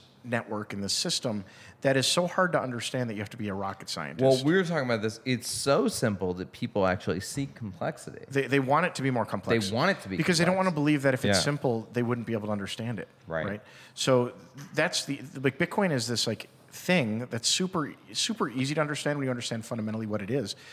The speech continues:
Speaker 1: but which is, i-, like, no one believes that it could be so simple to do what it does. And you have these N F Ts, which are utterly incomprehensible, completely, uh,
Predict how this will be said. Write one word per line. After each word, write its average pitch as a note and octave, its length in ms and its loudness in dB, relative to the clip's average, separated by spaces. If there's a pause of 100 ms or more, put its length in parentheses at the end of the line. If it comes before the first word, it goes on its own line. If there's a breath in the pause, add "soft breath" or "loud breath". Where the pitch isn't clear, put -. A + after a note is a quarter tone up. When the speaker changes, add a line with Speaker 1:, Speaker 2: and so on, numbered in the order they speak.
(280 loud breath)
Speaker 1:
but C#3 200 2
which D3+ 160 2
is, B2+ 260 0 (520 soft breath)
i-, D3 320 -12
like, C#3+ 160 2
no E3 100 4
one G3 180 4
believes D3+ 320 2
that C3 100 6
it B2 80 -2
could B2+ 100 -2
be B2+ 100 2
so B2 140 0
simple B2 440 0
to - 120 -6
do A2+ 100 0
what G#2+ 140 0
it F#2+ 140 -10
does. F2 400 -4 (560 loud breath)
And C#3+ 400 0 (320)
you D#3 140 0
have A3 120 4
these F3+ 160 0
N C3+ 140 2
F - 160 -4
Ts, F#3 580 -4
which C#3 200 -4
are B2+ 380 2
utterly C#3+ 600 0
incomprehensible, B2+ 1000 -2 (440 loud breath)
completely, D3 920 -2
uh, G#2 280 -2